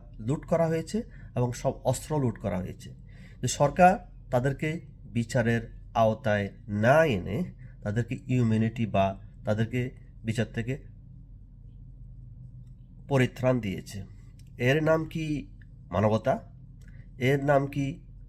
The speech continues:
নিরপেক্ষতা? এর নাম কি সততা? বাংলাদেশের বর্তমানে যে সরকার,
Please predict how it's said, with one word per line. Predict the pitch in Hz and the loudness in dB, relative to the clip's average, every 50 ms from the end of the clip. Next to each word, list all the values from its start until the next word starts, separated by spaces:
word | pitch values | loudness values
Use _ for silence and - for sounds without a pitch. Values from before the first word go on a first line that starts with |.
| - - - - - - - - - | -18 -18 -18 -18 -18 -20 -12 -4 0
নিরপেক্ষতা? | 117 110 110 - 110 - - - 170 165 190 196 208 - - - - - - - - - - - - - | 2 2 4 2 0 -2 -2 -4 -4 -2 -2 -2 -2 -4 -10 -16 -18 -18 -18 -18 -18 -18 -18 -14 -6 0
এর | 123 139 147 143 143 | 2 2 2 2 4
নাম | 156 143 143 143 | 2 2 2 0
কি | 147 - 143 135 135 - - - - - | -2 -4 -4 -4 -4 -6 -12 -16 -16 -16
সততা? | - - - - 95 - 120 120 - 185 233 - - - - - - - - - - - - - - - - - - - - - - - - - - - - - - - - - - - - - - - - - - - - - - - - - | -16 -10 -4 -4 -4 -2 -2 -2 -2 -2 -2 -4 -10 -18 -18 -18 -18 -16 -16 -16 -16 -16 -16 -16 -14 -14 -14 -14 -14 -14 -14 -14 -12 -12 -14 -14 -14 -14 -14 -14 -14 -16 -16 -16 -16 -16 -18 -18 -18 -20 -20 -20 -20 -18 -18 -20 -20 -18 -4 2
বাংলাদেশের | - 147 165 175 180 180 185 175 - - 214 208 214 202 - - - - - - - - - - - - - - - - - - - - - 147 135 | 4 6 8 8 8 8 8 6 4 4 4 4 4 2 0 -8 -12 -18 -20 -20 -20 -20 -20 -20 -20 -20 -20 -20 -20 -20 -20 -20 -18 -16 -10 0 4
বর্তমানে | 131 135 131 - 156 143 139 135 127 117 | 4 4 4 2 0 4 4 4 4 2
যে | 113 113 | 0 -2
সরকার, | 117 - - 123 123 117 - 101 82 - | -2 -4 -4 -6 -8 -6 -4 -4 -4 -4